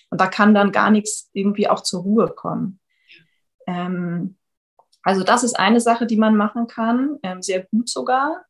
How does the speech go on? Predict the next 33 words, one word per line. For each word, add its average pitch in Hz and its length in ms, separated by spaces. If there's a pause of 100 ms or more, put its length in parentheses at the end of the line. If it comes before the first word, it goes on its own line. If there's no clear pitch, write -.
(120)
Oder 196 180
sich 202 180
richtig 214 320
einfach 202 280
Auszeiten 208 680
zu 233 180
nehmen, 226 360
ne, 214 180
und 190 160
irgendwie 180 240
rauszufahren 190 680
in 196 80
die 190 100
Natur 190 420
und 202 160
einen 180 80
ganzen 208 380
Tag 202 320
sich - 180
Zeit 196 300
zu 220 120
nehmen, 202 220
mal 190 380 (180)
in 202 100
einem 202 120
natürlichen, 208 1040 (280)
nat-, 185 360
in 202 180
einer 196 80
natürlichen 202 500
Umgebung 180 480
sich - 240
aufzuhalten. 226 920